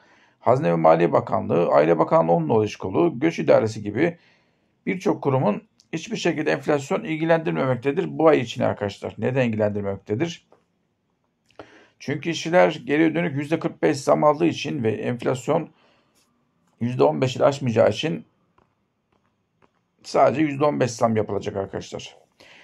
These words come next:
Eğer altı aylık enflasyon yüzde kırk beş aşsaydı, yüzde kırk beşi aşan enflasyon ile yüzde on beşe eklenmiş olacaktı.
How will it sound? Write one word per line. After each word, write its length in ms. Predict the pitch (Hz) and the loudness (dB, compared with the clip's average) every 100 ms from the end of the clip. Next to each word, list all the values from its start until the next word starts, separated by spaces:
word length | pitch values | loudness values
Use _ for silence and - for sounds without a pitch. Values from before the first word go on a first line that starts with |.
| _ _ _ | _ _ _
Eğer 240 | 143 196 180 | 4 6 6
altı 300 | 185 185 202 | 6 6 4
aylık 260 | 196 196 | 4 4
enflasyon 640 | 175 170 175 160 - 165 135 | 2 4 2 2 2 0 0
yüzde 320 | 147 160 170 | -4 -2 -4
kırk 220 | 170 170 | -4 -2
beş 160 | 165 160 | 0 2
aşsaydı, 500 | 143 135 180 180 180 | 0 4 2 2 0
yüzde 340 | 160 147 156 | 0 0 -4
kırk 200 | 160 - | -4 -6
beşi 180 | 160 160 | -2 -2
aşan 240 | 139 120 | -2 -2
enflasyon 520 | 127 117 127 117 127 | -2 0 -2 0 -4
ile 100 | 139 | -2
yüzde 240 | 170 156 151 | -2 -2 0
on 140 | 151 | 0
beşe 180 | 139 151 | -2 -4
eklenmiş 420 | 156 151 147 135 | -2 -2 -2 0
olacaktı. 500 | 117 107 104 - 110 | -2 0 -2 -6 -18